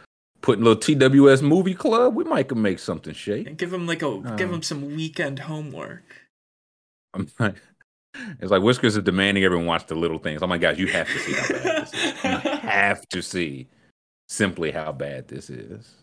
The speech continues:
Speaker 1: Um, let us take a quick break. Let's take five. Let's get some thumbs up going on the tube.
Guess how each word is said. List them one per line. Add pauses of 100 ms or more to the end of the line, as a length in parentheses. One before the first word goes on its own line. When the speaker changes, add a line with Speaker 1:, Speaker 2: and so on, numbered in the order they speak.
(160)
Speaker 1:
Um, (1600)
let
us
take
a
quick
break. (880)
Let's
take
five.
Let's
get
some
thumbs
up
going
on
the
tube.